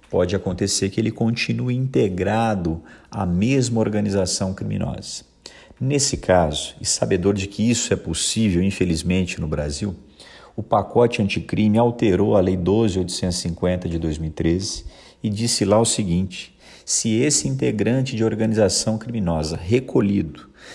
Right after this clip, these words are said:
se ele mantiver o vínculo associativo com a organização criminosa, isso pode acontecer, por exemplo, através do uso de aparelhos de telefonia celular,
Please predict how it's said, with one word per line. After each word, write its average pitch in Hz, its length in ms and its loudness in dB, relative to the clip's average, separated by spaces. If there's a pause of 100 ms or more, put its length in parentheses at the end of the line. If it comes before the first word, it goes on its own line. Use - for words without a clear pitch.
se - 220 0
ele 131 160 2
mantiver 117 760 2
o 101 80 0
vínculo 135 440 -2
associativo 131 1080 0
com - 160 -2
a 107 40 4
organização 92 680 2
criminosa, 104 480 0
isso - 180 -2
pode 87 220 4
acontecer, 87 440 0
por 87 160 0
exemplo, 87 360 2 (460)
através 87 580 2
do 87 120 -4
uso 101 300 0
de 85 100 0
aparelhos 87 600 2
de 82 80 -6
telefonia 87 480 -2
celular, 110 580 -2